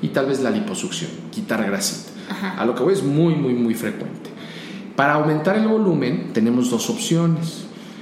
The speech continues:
Speaker 1: no solo una.
Speaker 2: Ajá.
Speaker 1: La principal y la mejor opción actualmente, por las técnicas, por los tipos de implantes que ahorita te platico, es el aumento con colocación de implante mamario.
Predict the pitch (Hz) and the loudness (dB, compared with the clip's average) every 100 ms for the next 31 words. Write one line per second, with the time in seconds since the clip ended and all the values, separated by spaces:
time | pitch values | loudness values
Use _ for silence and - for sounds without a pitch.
0 | - 90 90 98 127 170 220 220 - - | -8 -4 -2 2 4 4 4 2 -2 -6
1 | - - - - 123 - 139 131 139 147 | -8 -10 -4 2 2 4 2 2 2 4
2 | 190 214 139 117 107 - 175 175 - 127 | 4 4 4 2 2 2 2 2 0 2
3 | 123 - 117 98 98 95 92 - 104 90 | 0 0 -2 0 0 -2 -4 -4 -2 -4
4 | 85 - - 110 113 117 113 104 - 92 | -4 -4 0 2 2 2 0 -2 -4 -8
5 | 92 - - 101 90 85 95 104 - 87 | -6 -6 -4 -2 -2 -2 -2 -2 -2 -4
6 | 87 87 156 156 147 113 135 - - - | -4 -4 -2 -2 -2 -2 -2 -4 -8 -4
7 | 113 110 120 117 120 120 120 143 151 - | -2 2 2 2 2 2 2 0 -2 -2
8 | 120 123 123 101 95 95 - 98 95 95 | 0 0 0 -2 -2 -4 -2 0 0 0
9 | 92 - 101 101 95 98 95 90 92 95 | -2 0 0 0 0 0 0 0 0 -2
10 | - | -6